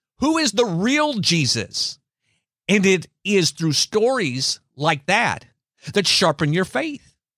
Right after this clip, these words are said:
They validate the power, the mercy, the grace, the goodness, the forgiveness, and the renewing of what God is all about. We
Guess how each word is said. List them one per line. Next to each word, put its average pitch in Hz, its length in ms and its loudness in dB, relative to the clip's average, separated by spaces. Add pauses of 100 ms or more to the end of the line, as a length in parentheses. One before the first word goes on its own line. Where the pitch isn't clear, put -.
(420)
They 220 640 0 (720)
validate 139 960 0 (180)
the 151 140 0
power, 185 460 2
the 214 140 0
mercy, 165 520 2
the 190 120 -2
grace, 156 500 -2
the 139 120 -2
goodness, 170 500 -2
the 151 120 -2
forgiveness, 170 760 -2
and 160 140 2
the 139 100 2
renewing 143 840 0 (720)
of 196 140 2
what 214 180 2
God 147 280 2
is 175 120 2
all 127 200 2
about. 269 480 -2 (840)
We 190 580 0